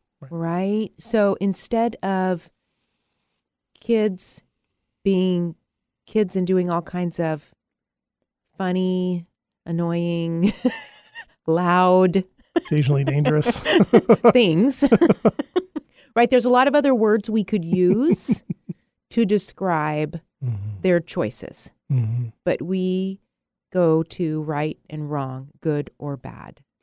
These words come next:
Speaker 1: Yes.
Speaker 2: So we teach them really early, and we give them a lot of praise when they've made a good choice. And when they've made a bad choice, we really let 'em have it.
Speaker 1: Mm-hmm.
Speaker 2: And because we want them to make the good choices. So we think, okay,
Speaker 1: Mm-hmm.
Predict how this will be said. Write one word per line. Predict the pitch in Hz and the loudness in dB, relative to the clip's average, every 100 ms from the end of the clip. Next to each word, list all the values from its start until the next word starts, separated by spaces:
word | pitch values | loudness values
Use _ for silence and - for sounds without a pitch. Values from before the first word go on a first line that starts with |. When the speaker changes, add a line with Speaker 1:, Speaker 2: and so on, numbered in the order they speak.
| _ - | _ -10
Speaker 1:
Yes. | 127 - - _ _ | -10 -12 -16 _ _
Speaker 2:
So | - | -4
we | 208 | -4
teach | 202 233 - | -4 -6 -6
them | 214 185 | -4 -2
really | 180 185 208 214 220 214 - | -2 0 0 0 0 0 -2
early, | 180 170 151 131 202 254 _ _ _ _ _ | -2 -2 -4 -6 -8 -12 _ _ _ _ _
and | 196 196 | 0 2
we | 208 | 2
give | 208 208 | 0 0
them | 233 226 | 0 0
a | 214 | 0
lot | 196 202 | -2 -2
of | 180 - | -6 -10
praise | - 226 175 120 180 - - - | -8 -4 -4 -6 -10 -14 -16 -6
when | 170 175 | -2 0
they've | 170 165 | -2 -4
made | 165 160 | -4 -4
a | 143 - | -6 -2
good | 185 180 | -2 -2
choice. | - - - - - - _ _ _ _ _ _ - | -8 -18 -20 -20 -20 -20 _ _ _ _ _ _ -4
And | 175 190 | 2 4
when | 220 | 4
they've | 294 330 | 2 0
made | 370 415 | -2 -4
a | - - | -6 -12
bad | - 214 175 | -10 -8 -8
choice, | - - - - - 170 | -10 -10 -10 -12 -10 -6
we | 226 | -4
really | 247 247 233 | -2 0 2
let | 185 180 | 0 -2
'em | 135 127 - | -4 -8 -8
have | 147 | -8
it. | - - _ _ 135 | -8 -18 _ _ -6
Speaker 1:
Mm-hmm. | 113 113 127 165 | -4 -6 -6 -4
Speaker 2:
And | 165 147 - | -6 -6 -8
because | 185 233 180 | -2 0 2
we | 220 | 0
want | 202 196 | 0 -2
them | 202 | -4
to | 175 | -4
make | 165 139 | -6 -8
the | - | -6
good | 185 | -6
choices. | - - - - | -8 -16 -12 -8
So | 98 | -8
we | - | -8
think, | 113 143 | -6 -4
okay, | 151 139 | -2 -2
Speaker 1:
Mm-hmm. | 131 127 | -4 -6